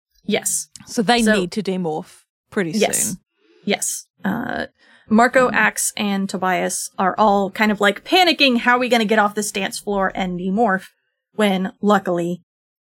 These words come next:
Speaker 1: uh, a High Heel
Speaker 2: Mm-hmm.
Speaker 1: and, uh, Wingtip head to this quieter conference room.
Speaker 2: Uh, and as they get into this other room, but they do get the confirmation.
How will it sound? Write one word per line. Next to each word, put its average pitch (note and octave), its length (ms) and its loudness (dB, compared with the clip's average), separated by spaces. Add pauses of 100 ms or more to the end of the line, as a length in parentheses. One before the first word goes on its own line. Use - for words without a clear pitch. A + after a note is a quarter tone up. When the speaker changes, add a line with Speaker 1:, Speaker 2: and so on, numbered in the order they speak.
Speaker 1:
uh, - 340 0 (920)
a G3 140 -2 (520)
High G3+ 180 0
Heel G3 340 2
Speaker 2:
Mm-hmm. F#3 100 -8
Speaker 1:
and, F#3+ 420 -4 (180)
uh, - 340 -8 (220)
Wingtip F#3+ 500 2 (180)
head F3 340 -4
to G3+ 400 -2
this - 220 -4
quieter - 420 -6
conference - 420 -12
room. - 200 -18 (840)
Speaker 2:
Uh, F3+ 220 0 (100)
and G3 160 0
as B3 220 0
they B3+ 140 4
get G#3+ 240 -2
into G3+ 200 -8
this F#3+ 260 -6
other F#3+ 220 -4
room, F#3 560 -2
but F#3 140 -6
they A3+ 160 4
do A#3+ 240 0
get G#3+ 200 2
the G#3+ 120 2
confirmation. F3+ 1040 -6